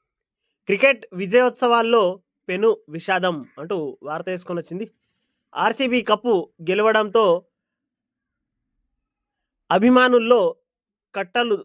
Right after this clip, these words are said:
తెగిన ఉత్సాహం" అంటూ వార్త వేసుకొని వచ్చింది. ఇక్కడ పదకొండు మంది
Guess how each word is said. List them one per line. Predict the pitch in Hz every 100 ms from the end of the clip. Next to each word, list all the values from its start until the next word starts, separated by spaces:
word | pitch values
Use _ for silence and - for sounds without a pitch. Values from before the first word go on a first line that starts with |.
| _ _ -
తెగిన | 180 190 190 156 - _ 143
ఉత్సాహం" | _ 185 156 156 135 117 -
అంటూ | 160 170 127 117 -
వార్త | 143 165
వేసుకొని | 175 165 - 160
వచ్చింది. | 165 160
ఇక్కడ | 220 _ _ _ _ _ -
పదకొండు | 190 240 277 269
మంది | 247 247